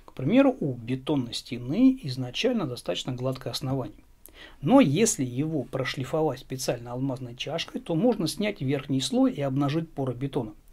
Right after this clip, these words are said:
Тогда адгезия у гипсовой штукатурки будет намного лучше. Но шлифовка бетона — это достаточно долгое и дорогостоящее дело,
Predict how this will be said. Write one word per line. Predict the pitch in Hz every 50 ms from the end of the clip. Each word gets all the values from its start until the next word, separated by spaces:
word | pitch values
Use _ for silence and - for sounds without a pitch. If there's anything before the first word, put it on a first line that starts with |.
| - - - - - - -
Тогда | - 127 127 165 247 269
адгезия | 233 160 143 190 254 262 226 214 202
у | 160
гипсовой | 143 165 175 170 - - 143 131
штукатурки | - - 147 135 131 123 - 180 - - - 135
будет | 123 131 135 123 -
намного | 139 117 113 117 123 135 127 127
лучше. | 120 117 113 123 - - - - - - - - - - - - -
Но | 135 127 190 262
шлифовка | 254 - - 151 - - 214 202 - - -
бетона — | 113 120 127 131 - - 285 269 254
это | 165 180 196 -
достаточно | 139 131 139 135 - - 139 127 - - 135 110
долгое | 113 127 196 262 254 226 196 156 156
и | 185
дорогостоящее | 165 143 131 131 123 131 127 - - - 135 127 127 - - 135 127
дело, | 131 135 123 113